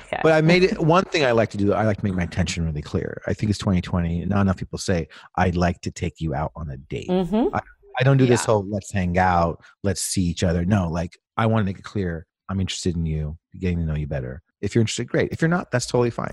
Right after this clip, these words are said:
Speaker 1: So you knew what she looked like at this point. Did she know, I mean, did she know who you, what you looked like?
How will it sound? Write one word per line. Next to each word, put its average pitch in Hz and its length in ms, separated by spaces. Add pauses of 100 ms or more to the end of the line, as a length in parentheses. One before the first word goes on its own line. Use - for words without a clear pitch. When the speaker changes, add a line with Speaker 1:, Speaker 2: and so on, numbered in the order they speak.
(120)
Speaker 1:
So - 120
you 320 300
knew 208 200
what 165 200
she 165 200
looked 147 280
like 139 180
at 135 80
this 135 180
point. 135 300
Did 165 160
she 240 240
know, 214 480
I 180 80
mean, 175 200
did - 120
she - 160
know 220 160
who 180 140
you, 143 360
what 156 200
you 151 140
looked 277 280
like? 330 380